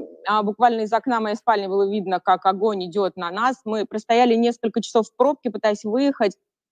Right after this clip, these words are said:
И я теперь, на самом деле, понимаю своих героев, э, которые рассказывали мне, как они бросали свои машины и убегали от огня, потому что, когда ты едешь в такой пробке, позади, вот в зеркале заднего вида, ты видишь, а, огонь, дым, который валит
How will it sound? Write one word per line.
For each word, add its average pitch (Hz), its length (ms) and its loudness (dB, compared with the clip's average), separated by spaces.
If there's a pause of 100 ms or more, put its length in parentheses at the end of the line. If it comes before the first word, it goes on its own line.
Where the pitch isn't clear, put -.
И 233 80 4
я 254 160 4
теперь, 254 400 -2
на 240 140 -2
самом 247 280 0
деле, 254 340 0
понимаю 240 640 2
своих 220 300 -2
героев, 240 580 0
э, 185 220 2
которые 208 320 0
рассказывали 214 540 0
мне, 220 180 -4
как - 160 -14
они 208 120 0
бросали 202 420 0
свои 196 200 -4
машины 214 380 0
и 190 40 6
убегали 202 460 4
от 160 160 -6
огня, 226 220 -2
потому 233 180 -2
что, - 160 -6
когда 220 240 4
ты 226 220 0 (340)
едешь 254 420 2
в - 60 -20
такой 247 320 2
пробке, 277 520 0
позади, 240 420 0
вот 240 160 0
в 185 60 -10
зеркале 226 340 -2
заднего 214 400 0 (280)
вида, 247 220 6
ты 262 160 4
видишь, 226 560 2 (100)
а, 202 440 2 (360)
огонь, 277 500 0 (460)
дым, 285 680 2
который 226 380 2
валит 220 420 0